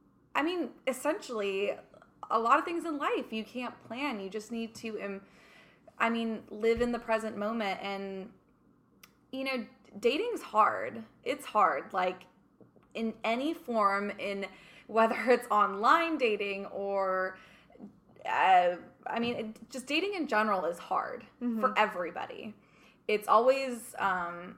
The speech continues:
Speaker 1: a hard process. Nobody likes it.
Speaker 2: Introducing yourself over and over
Speaker 1: Yeah,
Speaker 2: again.
Speaker 1: telling
Speaker 2: Oh my
Speaker 1: your
Speaker 2: God.
Speaker 1: story. Tell, I mean, it's, it's
Speaker 2: Ugh.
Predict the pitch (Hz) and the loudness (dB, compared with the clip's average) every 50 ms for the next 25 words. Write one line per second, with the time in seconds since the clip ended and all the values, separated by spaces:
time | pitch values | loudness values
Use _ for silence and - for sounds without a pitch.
0 | - - - 196 - 214 254 285 277 - 262 240 214 208 - - 208 180 180 185 | -8 -4 -4 0 2 4 4 4 4 6 8 8 8 8 6 2 2 2 2 2
1 | 190 196 - - - - - - _ _ _ _ _ _ _ - 196 185 185 196 | 0 -2 -6 -12 -18 -20 -20 -20 _ _ _ _ _ _ _ -12 -10 -6 0 2
2 | 208 233 233 285 294 302 294 254 208 196 175 180 - - 190 175 170 165 180 190 | 4 4 4 4 2 2 4 4 4 4 4 2 -4 -4 -2 0 2 2 0 0
3 | - - - - 233 220 - 247 233 254 226 - 254 247 233 220 - 240 220 208 | -4 -6 -10 -10 -8 -8 -6 -6 -6 -6 -6 -4 -6 -6 -6 -4 -2 0 0 0
4 | 208 - - - 311 330 339 - 453 453 453 453 415 339 277 247 247 247 247 240 | -2 2 8 12 12 12 12 12 12 8 10 10 10 10 10 10 10 10 10 10
5 | 220 208 190 - - 240 262 - - 240 - 285 294 320 294 - 370 - - - | 10 10 10 10 8 6 6 10 12 12 12 12 10 6 4 4 2 0 -2 -2
6 | - 294 277 285 277 277 262 247 226 208 196 190 190 190 185 - 220 226 240 247 | 4 8 10 12 12 12 12 12 10 8 6 4 2 -2 -2 0 0 2 2 0
7 | - - 240 247 254 254 247 262 247 - - 196 262 302 302 285 277 262 254 | 0 0 0 0 0 0 0 -2 -2 -2 0 2 4 4 6 6 4 4 2